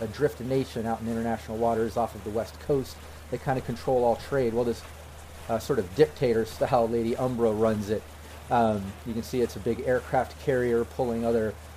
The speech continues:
cargo ships and things as districts, but,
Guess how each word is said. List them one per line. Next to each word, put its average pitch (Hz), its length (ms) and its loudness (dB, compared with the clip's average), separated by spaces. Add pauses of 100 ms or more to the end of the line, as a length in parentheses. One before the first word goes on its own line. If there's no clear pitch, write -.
(140)
cargo 120 320 4
ships - 360 -4
and 113 160 -4
things 117 300 -4
as 107 140 -6
districts, 127 640 -4
but, 123 140 6